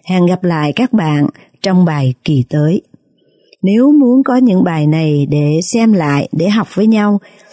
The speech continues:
các bạn có thể điện thư cho chúng tôi theo địa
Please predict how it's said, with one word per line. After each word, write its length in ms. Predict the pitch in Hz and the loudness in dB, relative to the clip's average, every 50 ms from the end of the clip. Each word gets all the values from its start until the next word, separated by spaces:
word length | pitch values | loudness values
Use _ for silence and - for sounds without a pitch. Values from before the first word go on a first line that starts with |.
| - - _ - | -20 -20 _ -6
các 180 | 240 269 240 | -4 -4 -2
bạn 320 | - 202 170 160 151 147 139 - | -2 -4 -2 0 0 -2 -2 -2
có 120 | - 220 226 | -4 -4 -2
thể 380 | - 190 170 156 147 151 156 180 | -2 -2 0 0 0 0 0 2
điện 200 | 190 175 165 135 - | 2 2 0 0 0
thư 200 | - 220 214 208 | 0 0 0 0
cho 160 | 180 202 196 | 0 -2 -2
chúng 220 | 185 - 196 214 | -2 0 0 0
tôi 320 | 220 - 208 202 202 196 190 | 0 0 0 0 0 0 0
theo 140 | 190 214 190 | 0 0 0
địa 180 | 185 156 147 | 0 0 0